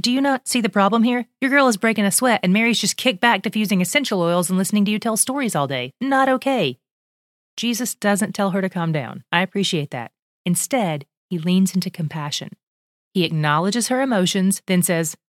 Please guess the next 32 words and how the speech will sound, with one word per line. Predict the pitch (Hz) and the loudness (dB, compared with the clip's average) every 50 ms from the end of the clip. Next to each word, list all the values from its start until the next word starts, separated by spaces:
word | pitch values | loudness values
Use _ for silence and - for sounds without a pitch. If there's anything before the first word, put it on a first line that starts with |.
| _ - | _ -4
"Look, | 254 233 - - - _ | -4 -4 -4 -6 -8 _
I'm | 220 220 247 | -4 -2 -2
not | 262 262 240 214 | -2 -2 -4 -6
concerned | - 247 254 233 - 240 233 240 247 247 | -4 -4 -4 -2 -2 -2 -2 0 0 -2
with | 254 247 | -2 -2
how | 226 240 233 | -2 -4 -4
your | 220 214 208 | -2 -2 -2
house | 190 175 160 156 - 156 | -2 -4 -4 -6 -8 -10
looks. | - - - - - | -10 -10 -10 -6 -4
That's | 202 233 - - | -4 -4 -4 -6
good, | - 165 156 185 202 254 269 262 247 202 | -6 -2 -2 0 0 2 0 0 0 0
but | 202 226 | 0 0
it's | 226 233 - | 0 0 0
not | 220 233 233 - 208 | 0 2 2 2 0
necessary. | 214 233 - - 233 - - 147 127 123 123 - - _ _ _ _ _ - | 0 0 -2 -4 -4 -4 -6 -6 -6 -8 -8 -12 -16 _ _ _ _ _ -2
That | 247 220 - | -2 -2 0
food | - 254 254 277 277 262 208 | 0 0 2 2 2 0 0
will | 226 | 0
be | 196 214 | 0 0
gone | 180 196 202 202 196 | 0 2 2 2 4
in | 190 185 | 2 2
ten | - 208 185 180 | 2 2 2 2
minutes, | 180 165 135 - - - - - - | 2 0 -2 -6 -8 -8 -10 -8 -8
but | - 170 | -8 -6
do | - 185 | -2 0
you | 202 208 | 2 2
know | 208 214 214 220 | 2 2 2 2
what | 214 220 220 175 | 2 2 2 2
will | 196 190 180 170 | 2 2 2 2
last? | 165 156 147 175 240 269 - - - - - _ _ _ _ _ | 0 -2 -2 -2 -4 -4 -4 -6 -8 -10 -14 _ _ _ _ _
This | - 208 - | -6 -6 -4
conversation. | - - 226 226 214 220 214 - - 202 202 - - 208 - 151 | -2 0 0 0 0 0 -2 -2 -2 -2 -2 -2 -2 -4 -8 -12